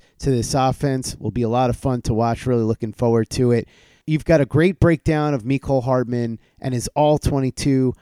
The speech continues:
on our YouTube channel, youtube dot com slash play like a jet. Talk about that and everything else that we've got up on our YouTube channel and what's coming in the not-so-distant future.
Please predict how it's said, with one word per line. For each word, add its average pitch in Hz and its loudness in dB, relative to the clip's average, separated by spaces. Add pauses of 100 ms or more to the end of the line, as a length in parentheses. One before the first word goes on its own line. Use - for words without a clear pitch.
on 170 0
our 196 2
YouTube 127 0
channel, 110 -4
youtube 120 -2
dot 123 -2
com 127 -2
slash 113 -2
play 123 2
like 107 -2
a 107 -6
jet. 160 0
Talk 139 0
about 110 -2
that 170 2 (340)
and 147 -4
everything 175 0
else 165 0 (140)
that 123 2
we've 127 0
got 139 2
up 135 2
on 123 2
our 113 0
YouTube 120 -2
channel 120 -2 (140)
and 135 -4
what's 156 2
coming 160 2
in 135 -2
the 135 2
not-so-distant 139 0
future. 127 -2